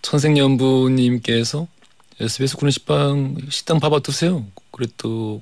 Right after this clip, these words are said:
그러고 신영대님이 또, 어, "구내식당 너무 좋대요." 이렇게 말씀 주셨네요. 전에 한참 가다가, 어, 제가 좀 많이 먹는데 한 그릇 더 달라고 하는데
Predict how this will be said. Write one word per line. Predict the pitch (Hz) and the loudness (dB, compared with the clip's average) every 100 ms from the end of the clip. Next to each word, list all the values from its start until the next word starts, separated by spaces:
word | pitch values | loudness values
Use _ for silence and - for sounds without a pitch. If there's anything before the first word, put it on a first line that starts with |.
| - | -12
그러고 | - 117 117 113 - 143 | -8 -6 -6 -8 -8 -6
신영대님이 | - - 185 180 170 160 143 139 147 | -4 0 2 4 2 2 2 0 -2
또, | - 151 - - - - - - _ _ - | -6 -8 -10 -20 -18 -20 -20 -20 _ _ -16
어, | - 127 120 120 120 | -8 -6 -4 -6 0
"구내식당 | 143 139 165 | 0 2 0
너무 | 147 160 | 2 2
좋대요." | 156 - 160 175 110 - | 0 0 2 2 0 -8
이렇게 | - - 113 113 | -20 -18 -18 -14
말씀 | 120 113 | -12 -8
주셨네요. | 117 113 110 101 135 _ _ _ _ _ _ - - - - | -8 -6 -8 -10 -16 _ _ _ _ _ _ -14 -12 -12 -2
전에 | 156 180 | 0 2
한참 | 196 214 | 2 0
가다가, | 156 131 131 190 92 _ _ _ _ _ | 0 0 0 -2 -4 _ _ _ _ _
어, | - 139 131 127 127 127 127 127 _ _ _ _ _ _ _ _ _ _ _ _ _ _ _ _ _ _ _ _ _ _ _ _ - | -10 -6 -6 -6 -6 -6 -8 -12 _ _ _ _ _ _ _ _ _ _ _ _ _ _ _ _ _ _ _ _ _ _ _ _ -12
제가 | 131 | -8
좀 | 127 | -2
많이 | 127 117 | 0 0
먹는데 | 131 117 107 123 107 - _ _ _ _ _ _ _ _ _ | 0 0 -4 -6 -10 -14 _ _ _ _ _ _ _ _ _
한 | - 160 | -8 -4
그릇 | 156 | -4
더 | - | -2
달라고 | 120 127 120 117 113 _ _ - | 0 0 0 -2 -4 _ _ -20
하는데 | - - 139 120 | -16 -8 -6 -6